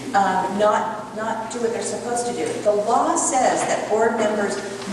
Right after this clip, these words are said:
must put the interests of the co-op first. That is the law. It's not just that they should do it. And so there have been cases where boards are not very well educated and a board member will go amok. That's usually when they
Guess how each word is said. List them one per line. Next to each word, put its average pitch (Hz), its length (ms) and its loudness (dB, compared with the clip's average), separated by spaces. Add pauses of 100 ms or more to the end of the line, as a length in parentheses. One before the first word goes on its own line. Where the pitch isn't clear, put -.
must 220 460 2
put 240 140 -4
the - 120 -6
interests 214 500 -2
of 190 120 2
the 190 160 -4
co-op 185 400 0
first. - 320 -4
That 302 260 4
is - 380 -2
the - 100 -2
law. 185 440 4
It's - 120 -2
not 226 260 2
just - 300 2
that - 200 -2
they 165 140 -4
should 294 380 -4
do - 160 -4
it. - 140 -4 (280)
And - 220 0
so 233 140 2
there 220 160 4
have - 440 0
been - 80 -8
cases 185 420 -6
where 190 600 -2
boards 226 300 4
are 247 140 -2
not 269 480 0 (100)
very 233 380 4
well 214 440 2
educated - 680 -2
and 202 320 2
a 202 140 -2
board 226 220 2
member 214 220 0 (120)
will 208 140 4
go 208 220 4
amok. - 440 0
That's 214 480 0
usually 214 300 -2
when 190 140 -4
they 185 120 -2